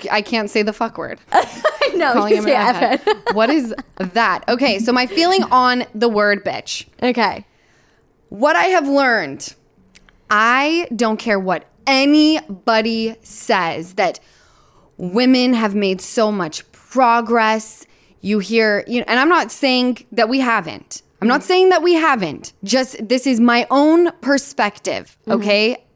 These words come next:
Speaker 1: Everyone has one. That's why we battle so much.
Speaker 2: Yeah.
Speaker 1: So this is just how I personally feel from my experiences in
Speaker 2: Mm-hmm.
Speaker 1: life. We have, and there are men who are like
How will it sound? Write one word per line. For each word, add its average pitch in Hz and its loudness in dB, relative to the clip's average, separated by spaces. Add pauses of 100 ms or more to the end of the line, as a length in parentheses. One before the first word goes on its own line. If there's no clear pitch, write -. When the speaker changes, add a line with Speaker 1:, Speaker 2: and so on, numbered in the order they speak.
(160)
Speaker 1:
Everyone 208 0
has 196 -2
one. 220 -4
That's 180 -8
why 180 -2
we 180 -6
battle 156 -4
so - -12
much. - -12
Speaker 2:
Yeah. 220 -2
Speaker 1:
So 180 -4 (960)
this 185 -10
is 196 -4
just 202 -6
how 208 0
I 196 -2
personally 185 -6
feel 175 -10
from 175 -6
my 180 -4
experiences 170 -8
in 233 -2
Speaker 2:
Mm-hmm. 220 0
Speaker 1:
life. - -10 (1900)
We 220 0 (140)
have, 202 -2 (580)
and 262 2
there 302 2
are 339 0
men 180 -2
who 196 -4
are 196 0
like 180 -4